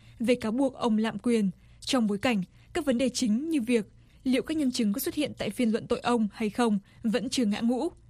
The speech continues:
theo Reuters. Tin cho hay, Hạ viện do phe Dân Chủ kiểm soát hôm mười lăm tháng Giêng đã chuyển hai cáo trạng chính cho Thượng viện do phe Cộng hòa kiểm soát, và vụ luận tội thứ ba trong lịch sử nước Mỹ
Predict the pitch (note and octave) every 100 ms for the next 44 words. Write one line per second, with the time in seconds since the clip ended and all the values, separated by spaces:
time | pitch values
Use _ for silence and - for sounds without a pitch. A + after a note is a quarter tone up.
0 | - A#3+ A#3 G3+ G#3 G3+ F#3+ - - -
1 | - - - - - - - C4 A#3 A#3+
2 | A#3 A3+ G#3 - - - - A3 A#3 F3+
3 | G#3+ A#3+ A#3+ A3+ A3+ A#3 - G3 F#3+ C4+
4 | D#4 C4+ A3+ G3 G3+ G3 F#3+ B3 A#3+ G#3+
5 | - - - A#3 C4 - C4+ G3 G#3+ A3
6 | - G3+ - A3+ A#3+ G3+ A3 C#4 B3+ G3+
7 | B3 A#3 G3+ A#3+ - A#3 G3 A3 G#3 G#3+
8 | F#3+ B3+ D4+ - - - - - A3+ A#3
9 | A#3+ A3+ B2 A#3+ C3 A3 G3 A#3+ A3+ A#3+
10 | A3 G3+ A3+ G3 C4 C4 C4+